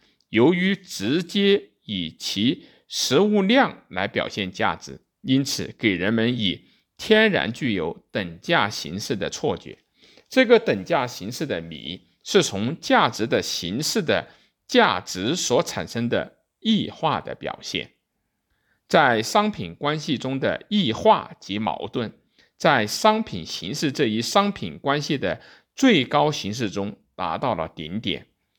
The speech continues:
向商品世界的一切居民灌输了商品是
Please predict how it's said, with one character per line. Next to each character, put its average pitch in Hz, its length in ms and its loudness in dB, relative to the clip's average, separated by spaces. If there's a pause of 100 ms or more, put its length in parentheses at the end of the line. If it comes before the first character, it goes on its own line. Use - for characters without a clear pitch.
向 139 280 2
商 208 300 2
品 87 180 -6
世 - 220 -4
界 120 160 2
的 92 320 -4
一 127 180 0
切 - 220 2
居 135 180 0
民 82 300 -6 (280)
灌 156 220 4
输 160 180 -2
了 127 180 2
商 196 380 -2
品 95 220 -10
是 90 300 -6